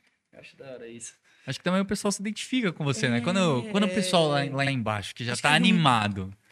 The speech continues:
Speaker 2: vê o D J trinta vezes mais animado, mano,
Speaker 1: É,
Speaker 2: fica loucura,
Speaker 1: é,
Speaker 2: né, velho?
Speaker 1: é, é, é da hora. E também, ó, faz, fazer as, as minhas, as minhas músicas, assim, eu, eu acho elas bem pra cima, assim, ó.
Speaker 2: Uhum.
Speaker 1: Aí tudo casa, sacou?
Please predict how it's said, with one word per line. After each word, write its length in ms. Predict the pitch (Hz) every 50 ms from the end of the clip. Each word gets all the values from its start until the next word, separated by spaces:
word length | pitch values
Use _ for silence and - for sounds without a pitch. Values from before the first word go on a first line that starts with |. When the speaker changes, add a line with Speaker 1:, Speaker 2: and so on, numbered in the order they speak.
| _ _ _ _ -
Speaker 2:
vê 180 | 123 120 165 180
o 100 | 196 202
D 120 | 180 196
J 240 | 156 147 170 156 139
trinta 440 | 127 - 180 202 247 269 262 262 214 196
vezes 240 | 185 180 175 147
mais 240 | 147 156 147 147 135
animado, 580 | 156 147 139 127 123 127 127 135 175 214 202 165
mano, 140 | 165 180 190 190 190 190
Speaker 1:
É, 260 | 190 185 185 185 175
Speaker 2:
fica 120 | 170 165 -
loucura, 580 | - 151 151 151 147 143 143 - 170 147 135
Speaker 1:
é, 80 | 123 120
Speaker 2:
né, 140 | 123 135 139
velho? 240 | 131 131 127 123 120
Speaker 1:
é, 160 | 117 123 - _ _ -
é, 280 | 120 123 120 113 127 - _ -
é 60 | 113 110
da 180 | 104 120 135
hora. 180 | 135 127 120 120
E 40 | 139
também, 420 | - 202 196 185 185 196 214 214
ó, 100 | 214 214 226 - - - - - _ _
faz, 340 | - - 165 165 175 175 170
fazer 260 | - 156 160 160 160
as, 160 | 160 165 165 -
as 100 | 156 160
minhas, 260 | 160 165 170 170 170 170
as 160 | 151 151 151
minhas 300 | 160 175 208 247 254 196
músicas, 560 | 196 190 180 196 285 311 - - 233 196 170
assim, 400 | 160 151 - - 156 175 226 247 185
eu, 80 | 160
eu 220 | 147 143 147 143 127
acho 180 | 143 160 -
elas 240 | - 143 147 139 139 135 - - _ _ -
bem 280 | 120 120 131 131 120 - _ _
pra 120 | 127 120 160
cima, 340 | - - - 113 120 120
assim, 180 | 127 - - - - -
ó. 60 | -
Speaker 2:
Uhum. 340 | 143 143 123 120 131 139 151 - _ _ _ _ - _ _ -
Speaker 1:
Aí 100 | - 139
tudo 240 | - - 202 214 -
casa, 400 | - - 180 196 208 202 185 165
sacou? 340 | - 156 - 160 190 -